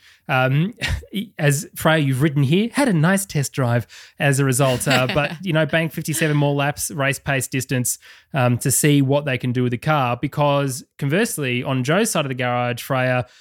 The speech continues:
Speaker 1: he actually had a pretty decent showing. He was outside of the points, finishing in eleventh, qualified in seventeenth. So that's a really good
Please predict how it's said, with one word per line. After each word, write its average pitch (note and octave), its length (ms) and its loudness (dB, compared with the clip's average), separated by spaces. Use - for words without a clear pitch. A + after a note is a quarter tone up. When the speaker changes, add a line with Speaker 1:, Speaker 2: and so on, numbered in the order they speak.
Speaker 1:
he E3+ 120 2
actually A#3 380 0
had D#3 260 0
a - 20 -2
pretty D#3 260 -2
decent D3 380 -2
showing. D3+ 320 0
He C#3+ 60 -2
was D#3 100 0
outside A#3 220 0
of F3+ 60 -2
the D#3+ 60 -6
points, D#3+ 300 -2
finishing D3+ 440 -2
in C#3+ 220 0
eleventh, C3+ 460 0
qualified D#3+ 320 0
in C3 100 -2
seventeenth. B2+ 520 -4
So D3 80 -2
that's D#3 160 -2
a - 20 0
really C#3 380 2
good C3+ 420 2